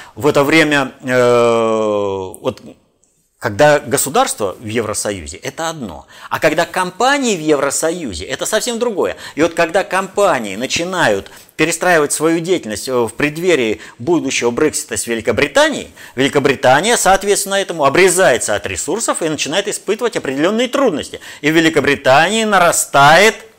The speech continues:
э, э, движение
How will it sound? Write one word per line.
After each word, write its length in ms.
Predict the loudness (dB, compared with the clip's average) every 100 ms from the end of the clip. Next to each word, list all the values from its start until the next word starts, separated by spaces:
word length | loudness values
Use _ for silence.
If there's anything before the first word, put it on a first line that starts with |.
| _ _ _ _ _ _ _ -6 0
э, 680 | 4 4 2 0 -2 -4 -10 -20 -20 -20 _
э, 340 | -2 2 2 2
движение 600 | 2 4 4 4 0